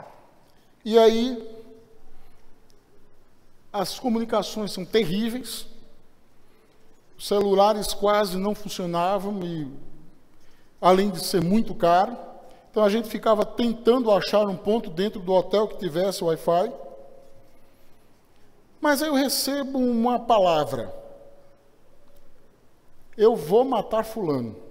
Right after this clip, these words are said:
Tomei um susto. "Matar? Que é isso? Matar dia de domingo? Não pode ser na segunda-feira?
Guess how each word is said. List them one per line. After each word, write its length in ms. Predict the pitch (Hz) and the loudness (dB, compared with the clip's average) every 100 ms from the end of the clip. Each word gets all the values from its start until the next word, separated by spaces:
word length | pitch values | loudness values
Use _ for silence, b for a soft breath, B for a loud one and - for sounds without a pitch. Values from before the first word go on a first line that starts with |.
| - - - - - - - - - - - - - - - - - - - - - | -20 -20 -20 -20 -20 -20 -20 -20 -20 -20 -16 -12 -10 -12 -16 -18 -20 -20 -20 -20 -8
Tomei 260 | 156 139 156 | -4 -2 -4
um 80 | 208 | -6
susto. 440 | - 190 - 156 | -6 -6 -6 -4
"Matar? 440 | 135 123 151 208 | -6 -6 -6 -8
Que 100 | - | -8
é 20 | 196 | -12
isso? 180 | 107 | -8
Matar 360 | 139 127 - 160 | -6 -6 -6 -6
dia 160 | 170 208 | -6 -6
de 80 | |
domingo? 420 | 180 151 147 220 175 | -6 -6 -6 -6 -6
Não 60 | |
pode 240 | - 226 - | -4 -4 -4
ser 80 | |
na 80 | 202 | -8
segunda-feira? 640 | - 135 156 131 175 240 | -10 -10 -8 -6 -8 -10